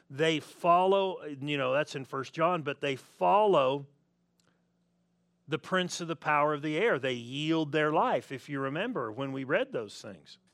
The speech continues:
So they yielded their life. He said, "But now you're a new person.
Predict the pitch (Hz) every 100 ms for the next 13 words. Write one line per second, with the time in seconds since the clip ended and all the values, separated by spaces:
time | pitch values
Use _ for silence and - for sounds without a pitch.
0 | _ _ _ - - - - 202 180 180
1 | 160 165 220 233 165 175 151 156 151 208
2 | 262 226 180 170 - 180 143 156 160 185
3 | 214 180 175 185 156 151 180 190 - 185
4 | 202 - 233